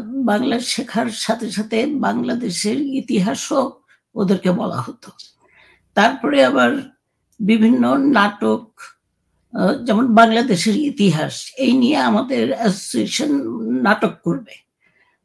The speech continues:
এই সবার জন্য, সব বাচ্চারা মিলে। সেখানে আমার ছেলেরা ইনভলভ হতো। আর আমিও অ্যাসোসিয়েশনের প্রেসিডেন্ট ছিলাম, যার জন্য আমার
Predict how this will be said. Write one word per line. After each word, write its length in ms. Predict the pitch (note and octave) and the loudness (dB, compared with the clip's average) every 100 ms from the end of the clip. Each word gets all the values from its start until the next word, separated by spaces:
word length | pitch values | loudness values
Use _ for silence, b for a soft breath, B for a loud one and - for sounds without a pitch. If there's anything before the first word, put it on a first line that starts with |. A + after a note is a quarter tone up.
| A#3+ | -6
এই 320 | F#3+ G#3+ A#3 - | -2 -2 -4 -6
সবার 340 | - D#4 G#3 | 0 2 2
জন্য, 320 | F3 C#3 C3 | 0 -4 -6
সব 280 | - A3+ F#3+ | -2 0 2
বাচ্চারা 360 | - - - - | 0 -4 -8 -8
মিলে। 440 | - - - - _ _ _ b b b _ | -8 -10 -14 -20 _ _ _ b b b _
সেখানে 380 | - A3 A3 A#3+ | -2 2 4 4
আমার 180 | B3+ B3 - | 4 0 -2
ছেলেরা 480 | - A#3+ G#3+ A#3 A3+ | -2 0 2 0 0
ইনভলভ 540 | D#4+ F#3 F3 D#3 A3 | 2 4 4 0 -4
হতো। 400 | D#3+ - - - _ _ _ _ _ | -8 -8 -14 -18 _ _ _ _ _
আর 260 | F#3 G3 G3+ | 0 2 2
আমিও 640 | - G#3 C#4 E4+ C#4+ D4+ | 2 2 4 4 4 2
অ্যাসোসিয়েশনের 1160 | E4+ C4+ E3+ B3+ A3 D#4+ G#3+ E3+ - A#3+ A#3+ A#3+ | 0 -2 -2 -4 -4 -4 -4 -4 -2 0 0 -4
প্রেসিডেন্ট 720 | - A3+ E3+ A3 A3 E4+ - | -4 -2 -2 0 2 2 0
ছিলাম, 520 | G#3+ E3 D#3 E4+ A#3 | 0 0 0 -2 0
যার 260 | F#3 F#3+ | 0 -2
জন্য 260 | - - C4+ | -2 -2 0
আমার 280 | A3 A#3 | 0 0